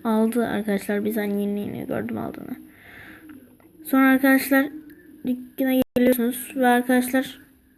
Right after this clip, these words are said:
bunu almaya çalışıyorsunuz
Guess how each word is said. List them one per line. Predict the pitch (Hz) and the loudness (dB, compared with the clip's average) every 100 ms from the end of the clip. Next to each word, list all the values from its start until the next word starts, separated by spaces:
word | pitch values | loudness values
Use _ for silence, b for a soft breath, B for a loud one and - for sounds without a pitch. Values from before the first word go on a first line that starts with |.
| _ - - - - - - _ _ - _ - - - - - - - - - - | _ -20 -20 -20 -20 -20 -20 _ _ -20 _ -20 -20 -20 -20 -20 -20 -20 -20 -16 -6
bunu | 262 262 254 | 2 4 4
almaya | 226 208 | 4 2
çalışıyorsunuz | 214 208 - 214 214 220 226 254 | 0 -4 -6 -10 -10 -8 -8 -8